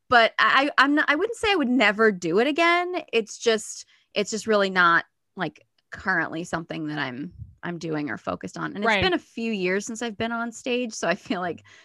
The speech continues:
Speaker 1: I did get back on stage, I would be very rusty. <laughs>
Speaker 2: Right.
Speaker 1: Yeah.
Speaker 2: So I'm so curious, like,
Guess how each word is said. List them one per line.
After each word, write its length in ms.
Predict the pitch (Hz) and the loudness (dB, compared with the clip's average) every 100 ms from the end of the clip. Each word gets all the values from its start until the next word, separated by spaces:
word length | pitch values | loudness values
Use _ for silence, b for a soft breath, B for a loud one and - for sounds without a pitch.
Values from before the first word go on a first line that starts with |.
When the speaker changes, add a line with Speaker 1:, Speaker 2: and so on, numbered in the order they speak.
| b | b
Speaker 1:
I 80 | 220 | -6
did 200 | 165 160 | -4 -6
get 120 | 170 | -6
back 180 | 156 131 | -6 -6
on 100 | 170 | -8
stage, 260 | 190 165 160 | -10 -10 -8
I 40 | |
would 80 | 160 | -8
be 140 | 190 | -10
very 280 | 196 151 147 | -6 -6 -6
rusty. 540 | 143 135 - - 226 285 | -4 -6 -6 -2 0 0
<laughs> 60 | B B B B B _ | B B B B B _
Speaker 2:
Right. 920 | 254 254 262 262 302 349 330 226 208 196 | 0 2 2 2 4 4 6 6 4 -2
Speaker 1:
Yeah. 300 | - - 220 | -12 -14 -12
Speaker 2:
So 280 | - 311 - | 0 2 4
I'm 260 | 311 359 | 2 0
so 320 | - - 370 | -2 -2 0
curious, 600 | 381 - 302 330 294 233 226 | 0 -4 -4 -2 0 -2 -2
like, 340 | 226 214 - | -2 -2 -4